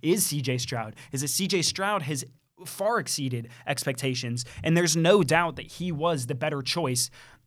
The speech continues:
But, you know, six months ago, eight months ago, w-, nobody knew that. You know, we, we didn't know that C J Stroud was going to be,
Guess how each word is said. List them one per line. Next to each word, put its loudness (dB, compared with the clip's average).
But, 6
you -4
know, 2
six -2
months 2
ago, 0
eight 2
months 0
ago, -2
w-, -4
nobody 4
knew 2
that. -6
You -6
know, -2
we, -2
we 0
didn't 4
know 8
that -2
C -2
J -2
Stroud 0
was -4
going -2
to -4
be, 0